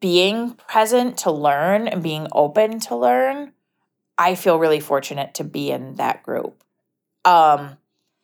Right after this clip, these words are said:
and that's what I, it, it is just, it has been really interesting. I hope that I can give as much to the group, which is, I think for peer groups,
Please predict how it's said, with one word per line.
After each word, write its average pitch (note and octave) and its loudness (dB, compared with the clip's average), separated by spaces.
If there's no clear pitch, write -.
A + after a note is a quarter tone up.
and G3+ 4
that's E3+ 2
what F3+ 4
I, E3 2
it, - -4
it F#3+ 2
is F3+ 2
just, E3+ 0
it F3+ -2
has E3+ -2
been E3 2
really D3+ -2
interesting. C3 -6
I E3+ 4
hope - 0
that - 0
I D3 2
can A3 -8
give C4+ 2
as B3 0
much A#3+ 0
to B3+ -2
the A#3 0
group, B3 2
which - -4
is, D3+ 0
I - -4
think F3 -2
for E3+ 0
peer F3 2
groups, B3 -2